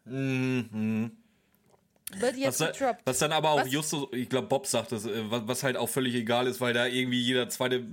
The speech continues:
Speaker 1: jeder zweite von der Straße einen Taucheranzug oder eine Taucherjacke zumindest anhat.
Speaker 2: Ja, aber was ist, was, was, was ist, wenn in den drei Fragezeichen random was gedroppt wird?
Speaker 1: Dann wird's nochmal wichtig.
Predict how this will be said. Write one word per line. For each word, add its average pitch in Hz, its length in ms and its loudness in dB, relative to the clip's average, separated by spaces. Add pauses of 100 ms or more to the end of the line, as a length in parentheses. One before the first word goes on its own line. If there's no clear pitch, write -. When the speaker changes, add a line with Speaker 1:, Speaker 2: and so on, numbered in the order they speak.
(120)
Speaker 1:
jeder 123 220 0
zweite 120 220 -2
von 120 100 0
der 117 80 2
Straße 123 300 -2
einen 104 80 -6
Taucheranzug 101 440 -2
oder 104 180 -2
eine 101 100 -2
Taucherjacke 110 500 -2
zumindest 95 340 -8
anhat. 92 360 -8
Speaker 2:
Ja, 226 180 2
aber 262 220 -2
was 311 180 0
ist, 349 280 -4
was, 285 280 -4
was, 339 300 -2
was 349 240 -2
ist, - 480 -4
wenn 269 180 0
in 269 140 0
den 254 160 -2
drei 240 200 -2
Fragezeichen 254 720 -4
random 233 360 0
was 208 140 -2
gedroppt - 340 -6
wird? 302 200 -6 (600)
Speaker 1:
Dann 110 180 -6
wird's 110 160 -4
nochmal 127 280 0
wichtig. 98 380 -8